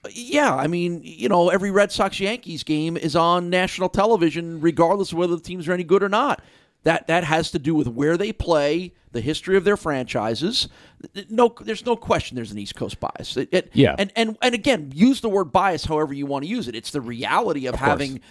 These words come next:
Speaker 1: three quarters of the league in one place where three quarters of the people in the country are. Um, that has something to do with it,
Speaker 2: I'm,
Speaker 1: too.
Speaker 2: I'm trying to think of an equivalent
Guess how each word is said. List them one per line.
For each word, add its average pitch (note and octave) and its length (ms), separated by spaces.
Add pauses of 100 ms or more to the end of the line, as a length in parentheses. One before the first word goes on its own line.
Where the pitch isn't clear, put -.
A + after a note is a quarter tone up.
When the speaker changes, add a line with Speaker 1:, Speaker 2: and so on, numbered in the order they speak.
Speaker 1:
three E3 180
quarters D#3 380
of C#3+ 80
the C3 80
league E3+ 560 (240)
in D#3 200
one D#3 220
place D#3 340
where D3 240
three D3+ 200
quarters D3 340
of C3+ 60
the A#2+ 80
people D3+ 380
in C3 40
the C3+ 60
country - 480
are. C3 400 (320)
Um, C3 260
that G3 160
has C#3 160
something B2+ 300
to C3 60
do B2 140
with A#2+ 140
it, - 20
Speaker 2:
I'm, D#3+ 120
Speaker 1:
too. - 260
Speaker 2:
I'm D#3 160
trying G3 300
to E3 80
think D#3 220
of C#3+ 60
an A#2+ 60
equivalent G#2+ 760